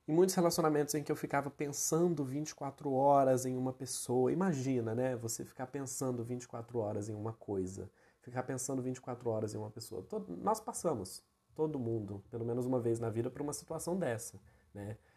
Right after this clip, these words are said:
Seja uma prova para a qual a gente tá se preparando, seja uma entrevista de emprego ou qualquer outra situação que causa um mínimo de ansia-, de ansiedade e, é, antecipação, né? Ficamos pensando e não conseguimos tirar da cabeça.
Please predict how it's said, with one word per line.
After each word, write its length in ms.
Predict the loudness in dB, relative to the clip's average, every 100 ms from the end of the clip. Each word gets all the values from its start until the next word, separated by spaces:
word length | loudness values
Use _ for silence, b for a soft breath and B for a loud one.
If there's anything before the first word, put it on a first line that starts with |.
| b
Seja 220 | -4 -2 0
uma 120 | -2
prova 680 | 2 8 10 8 6 2
para 160 | 0 -2
a 20 |
qual 180 | -2 -2
a 60 | -2
gente 300 | -4 -8 -8
tá 180 | -8 -6
se 140 | -8
preparando, 760 | -8 -4 0 0 0 0 -2 -4
seja 360 | -4 -2 0
uma 120 | -2 -2
entrevista 380 | -4 -4 -4
de 100 | -4
emprego 460 | -4 -2 0 2 0
ou 40 |
qualquer 360 | -2 -4 -2 0
outra 280 | 2 0 -8
situação 520 | -12 -10 -10 -8 -10
que 120 | -10
causa 460 | -6 -2 -2 0 -2
um 120 | 0
mínimo 280 | 0 0 0
de 80 | -2
ansia-, 320 | -4 -4 -6 -6 -8
de 140 | -4
ansiedade 760 | -2 -2 -2 -2 0 0 -2 -6
e, 260 | -2 -2 -4 b b b b b -6
é, 200 | -2 0
antecipação, 920 | 0 0 -2 -2 -4 -4 -4 -4 -6 -10 -10
né? 220 | -10 -10 b b
Ficamos 340 | -6 -2 -2 -2
pensando 840 | -2 0 2 4 4 4 2 2
e 100 | 2
não 160 | 0 -2
conseguimos 480 | -4 -6 -4 -4 -4
tirar 260 | -2 0
da 80 | -2
cabeça. 540 | -4 0 0 0 -8